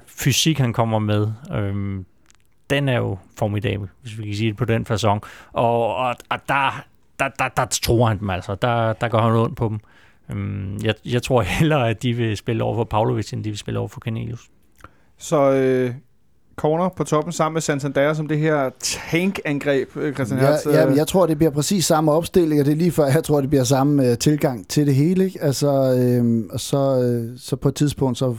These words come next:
Speaker 3: håber man på, at man kan bryde dem ned, øh, fysisk, og så, øh, og hvis vi er bagud, så bliver, kommer Falk og, og Pavlovic på banen. Det gør de sikkert alligevel. Øh, og, og, øh, og så kan de, øh, øh, ligesom slå mønt af, at der er blevet, at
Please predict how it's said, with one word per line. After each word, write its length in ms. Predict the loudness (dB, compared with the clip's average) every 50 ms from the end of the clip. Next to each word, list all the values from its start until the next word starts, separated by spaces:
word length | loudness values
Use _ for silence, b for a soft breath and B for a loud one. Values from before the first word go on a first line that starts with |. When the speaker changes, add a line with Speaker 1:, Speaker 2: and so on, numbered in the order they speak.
| -8 -14
Speaker 3:
håber 300 | -12 -6 -2 0 0 0
man 80 | 0 0
på, 80 | 0 0
at 60 | -2
man 100 | -2 -4
kan 100 | -6 -4
bryde 200 | -2 -2 0 0
dem 100 | 2 2
ned, 160 | 2 0 0 B B B B B B B B _
øh, 280 | -2 0 0 0 0 0
fysisk, 520 | -2 -2 -2 -2 -4 -6 -6 -6 -8 -8 -4
og 120 | -4 -4
så, 460 | -2 0 0 0 2 2 2 2 2 2
øh, 180 | 2 0 0
og 60 | -2
hvis 160 | -2 -4 -2 -2
vi 60 | -2
er 40 | 0
bagud, 320 | 0 0 0 0 -2 -2
så 120 | -2 -4
bliver, 440 | -4 -2 0 0 2 2 0 0 -2
kommer 320 | -2 -2 -2 -2 -2 -2 -2
Falk 380 | -2 -2 -4 -4 -6 -6 -4
og, 220 | -4 -2 -2 -2 -4
og 120 | -4 -2
Pavlovic 440 | -2 0 2 2 2 0 -2 -2 -4
på 80 | -4
banen. 240 | -2 -2 0 0 -2
Det 80 | -2 -2
gør 100 | -4 -4
de 40 | -4
sikkert 220 | -6 -8 -8 -6
alligevel. 340 | -4 -2 0 2 2 0 0 B B B B B B B -12 -4
Øh, 340 | -2 0 2 2 2 0 -2 -4 -4
og, 280 | -2 -2 0 0 0 -2 -4
og, 280 | -4 -2 -2 0 0
øh, 240 | 0 0 0 -2 -4 -4 -6 -10 -10 -10
og 80 | -6 -4
så 100 | -2 0
kan 140 | 0 0 0 0
de, 160 | 0 0 0 -2 -4 -12 _ -10
øh, 280 | -4 -2 0 0 0 0 -2 -4 -8 -14 _ -14
øh, 120 | -12 -10 -10 -10 -10 -12 -10 -8
ligesom 200 | -6 -4 -2 -4
slå 160 | -2 0 2
mønt 300 | 2 4 2 2 0 0
af, 140 | 0 0 0 0
at 120 | -2 -2
der 60 | -2
er 80 | -4 -4
blevet, 300 | -2 -2 0 0 0 -2 B B B B B B B -10
at 100 | -10